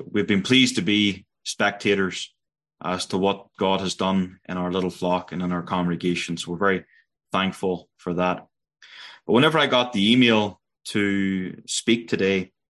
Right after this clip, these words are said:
the text that immediately came to my mind and was really imprinted upon my heart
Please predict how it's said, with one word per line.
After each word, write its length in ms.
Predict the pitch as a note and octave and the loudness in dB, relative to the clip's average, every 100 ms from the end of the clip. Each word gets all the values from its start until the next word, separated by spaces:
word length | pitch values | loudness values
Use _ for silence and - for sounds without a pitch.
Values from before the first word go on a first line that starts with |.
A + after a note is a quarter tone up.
| _ _ | _ _
the 80 | G2 | -10
text 420 | - B2 C3+ - | -4 -2 -2 0
that 100 | A#2 | 0
immediately 580 | G#2 G2+ A2 B2 A#2 G2+ | 0 2 2 2 0 -4
came 400 | F#2 G#2+ G#2+ G#2+ | -8 -4 -2 -2
to 80 | F#2+ | -4
my 200 | F#2+ F#2+ | -4 -4
mind 360 | F#2 F#2+ G2 G2 | -2 -2 -2 -4
and 140 | F2+ | -4
was 240 | F2+ F2 F#2+ | -6 -4 -2
really 220 | G#2+ G2+ | 0 0
imprinted 400 | F2 A2 G#2+ - | -2 -4 -4 -6
upon 240 | - F#2 | -6 -2
my 120 | F#2 | -2
heart 360 | F2 G2 G2+ | -2 0 0